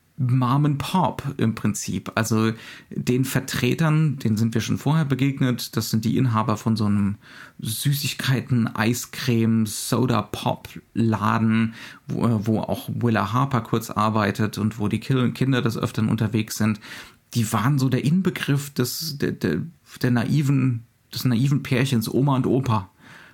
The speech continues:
Und plötzlich sind die die Anführer des Lynchmobs, ne? Ähm, und auch darin soll sich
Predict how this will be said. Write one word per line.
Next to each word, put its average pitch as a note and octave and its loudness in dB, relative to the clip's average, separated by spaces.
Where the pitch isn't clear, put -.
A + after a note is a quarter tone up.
Und B2+ 0
plötzlich - -4
sind A#2 0
die A#2 -2
die A#2+ 2
Anführer A2+ 0
des A2+ 0
Lynchmobs, - -2
ne? C3 0
Ähm, A2+ 2
und C3+ 0
auch A2 0
darin A#2+ 2
soll A2+ 2
sich C3+ -2